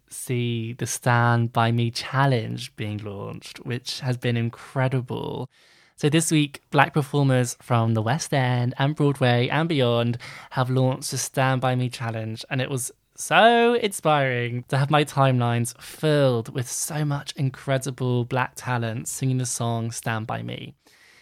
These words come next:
In response, there have been lots more videos showing solidarity across the industry, and it's been amazing to see. So if you haven't seen this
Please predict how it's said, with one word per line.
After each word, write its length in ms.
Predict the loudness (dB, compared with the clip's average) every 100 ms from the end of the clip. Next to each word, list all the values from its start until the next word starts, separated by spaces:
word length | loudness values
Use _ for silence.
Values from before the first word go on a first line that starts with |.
| _
In 100 | -4
response, 540 | 0 0 4 4 4 0
there 140 | 0
have 140 | 0 0
been 300 | 2 4 4
lots 240 | 2 2
more 140 | 0
videos 680 | 0 0 0 0 0 -2 -6 -10
showing 480 | -4 -4 -2 -4 -8
solidarity 800 | -10 -4 -2 -2 -2 -4 -6 -8
across 460 | -8 -4 -4 -4
the 100 | -8
industry, 680 | -6 -6 -6 -6 -4 -4 -6
and 120 | -6
it's 120 | -8 -6
been 120 | -6
amazing 520 | -2 0 0 0 -2
to 100 | -4
see. 300 | -6 -6 -8 -12 -16 -10
So 100 | -2
if 100 | 0
you 60 | 2
haven't 500 | 4 4 2 -4 -10
seen 300 | 0 2 2
this 300 | 0 -2